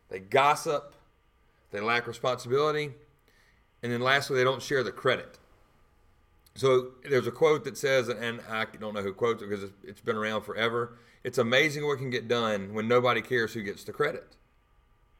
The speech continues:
And that's so powerful because as long as the,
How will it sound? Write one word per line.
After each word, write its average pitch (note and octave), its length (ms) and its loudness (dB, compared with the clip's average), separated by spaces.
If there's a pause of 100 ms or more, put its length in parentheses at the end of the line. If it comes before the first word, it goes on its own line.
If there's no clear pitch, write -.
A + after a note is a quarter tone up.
(640)
And A#2 120 -4
that's C3+ 160 -2
so D#3 220 0
powerful C3 720 0 (320)
because B2+ 320 2
as A#2 100 -4
long D#3+ 240 -2
as C#3 120 -2
the, B2 200 -4